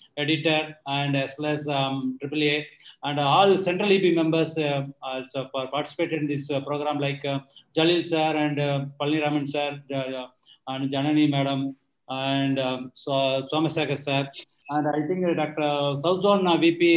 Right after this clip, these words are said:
I could not attend this meeting, and he has conveyed me. And all the state, um, office bearers and, um, uh, district office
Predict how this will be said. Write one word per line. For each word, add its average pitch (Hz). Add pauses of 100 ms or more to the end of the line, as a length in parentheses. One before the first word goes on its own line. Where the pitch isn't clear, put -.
(120)
I 147
could 147
not 170
attend 165
this 147 (120)
meeting, 165 (100)
and 143
he 139
has 135
conveyed 143
me. 175 (580)
And 139
all 160
the 180
state, 190
um, 160 (600)
office 165
bearers 165 (180)
and, 147
um, 135 (300)
uh, 135
district 156
office 147